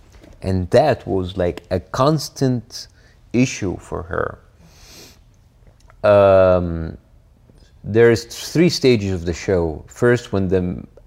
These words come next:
right after the revolution, when the military took over for an interim period. Then the second was the Islamists took over, and the third one, the military took it back.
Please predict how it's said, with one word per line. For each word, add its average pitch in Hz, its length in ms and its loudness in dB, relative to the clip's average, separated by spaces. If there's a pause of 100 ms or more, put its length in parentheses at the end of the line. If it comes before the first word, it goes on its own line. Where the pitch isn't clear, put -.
(160)
right 110 240 2
after 110 220 -2
the 98 120 -6
revolution, 95 680 -4
when 92 160 -4
the 92 100 -2
military 92 680 -4
took 95 180 -12
over 92 380 -4
for 87 320 -8
an 90 160 -8
interim 92 680 -6 (500)
period. - 480 -2 (720)
Then 95 120 0
the 92 80 -2
second 127 420 2
was 87 640 0
the 95 100 0
Islamists 92 480 -4
took 101 180 -10
over, 87 440 -6 (280)
and 95 120 -4
the 95 60 0
third 107 280 2
one, 90 120 -2
the 90 100 -2
military 92 340 -6
took - 200 -14
it 80 120 -10
back. - 380 -16